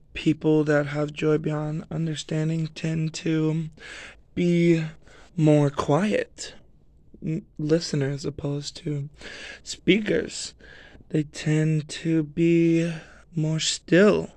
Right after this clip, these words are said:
Perhaps you won't find them in party settings or, or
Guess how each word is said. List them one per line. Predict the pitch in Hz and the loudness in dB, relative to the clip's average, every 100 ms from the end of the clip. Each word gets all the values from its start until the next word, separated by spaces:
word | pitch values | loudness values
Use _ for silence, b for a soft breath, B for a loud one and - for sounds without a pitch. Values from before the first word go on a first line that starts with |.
| - - - - - - - b b b b b b b b b - | -20 -20 -20 -20 -20 -20 -20 b b b b b b b b b -12
Perhaps | - 151 160 151 - | -4 2 2 2 2
you | 175 | 4
won't | 170 165 - | 4 2 -2
find | - 170 208 202 | 0 2 4 4
them | 180 175 180 175 170 - - - | 4 0 0 -2 -6 -10 -20 -10
in | 165 160 165 160 160 | -6 -2 -2 -2 -4
party | - 160 165 190 | 0 0 0 -2
settings | - - - - - - | -2 -2 -2 -8 -6 -4
or, | 80 80 | -2 0
or | 85 85 90 | -2 -2 -4